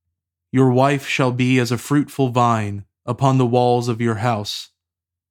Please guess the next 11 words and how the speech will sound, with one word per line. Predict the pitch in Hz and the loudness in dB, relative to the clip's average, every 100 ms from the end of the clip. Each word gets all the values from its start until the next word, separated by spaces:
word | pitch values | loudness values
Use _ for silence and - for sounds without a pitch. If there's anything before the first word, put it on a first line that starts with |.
| _ _ _ | _ _ _
Your | 131 120 | -2 0
children, | - 156 135 120 107 104 - _ - | 2 2 2 0 -2 -8 -14 _ -6
like | 123 127 | -4 -2
the | 131 | -2
olive | 123 139 139 120 | 0 2 2 0
branches | 117 120 117 - 113 110 - 113 | -2 -2 -2 -4 -6 -6 -10 -4
round | 123 127 127 123 | 0 2 2 0
about | 120 120 120 | 0 -2 -2
your | 120 | -4
table. | - 127 113 110 104 - _ _ _ _ _ _ _ _ _ _ _ _ _ _ _ | -2 -2 0 -2 -6 -12 _ _ _ _ _ _ _ _ _ _ _ _ _ _ _
Indeed, | 139 139 135 131 117 107 | 2 4 4 2 0 -4